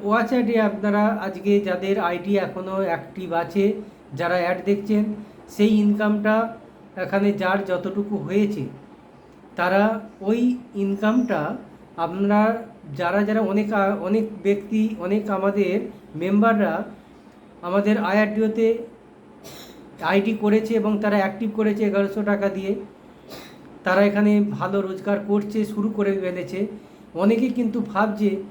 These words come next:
যে কি করব, তাদের অনেকের হয়তো বিশ্বাসের অভাব ঘটছে, সেটা হতে পারে। যারা বিশ্বাস রাখতে পারবে, আগামী দিনে এখান থেকে দুহাত ভরে নেবে।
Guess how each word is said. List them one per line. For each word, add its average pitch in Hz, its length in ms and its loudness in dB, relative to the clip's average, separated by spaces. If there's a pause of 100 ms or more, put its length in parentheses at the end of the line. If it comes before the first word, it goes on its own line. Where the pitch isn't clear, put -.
(420)
যে 190 200 2 (220)
কি 220 120 -4 (100)
করব, 202 260 0 (880)
তাদের 185 300 2
অনেকের 196 360 0
হয়তো 190 240 0
বিশ্বাসের 202 480 -2
অভাব 190 240 2 (120)
ঘটছে, 180 380 -8 (540)
সেটা 180 220 -2
হতে 196 260 0
পারে। 185 280 0 (760)
যারা 180 280 2 (600)
বিশ্বাস 208 520 0 (500)
রাখতে 196 340 0
পারবে, 202 380 0 (420)
আগামী 165 300 -6
দিনে 180 180 -6
এখান 170 240 -6
থেকে 175 180 -6
দুহাত 147 340 -2
ভরে 151 220 -2
নেবে। 113 260 -4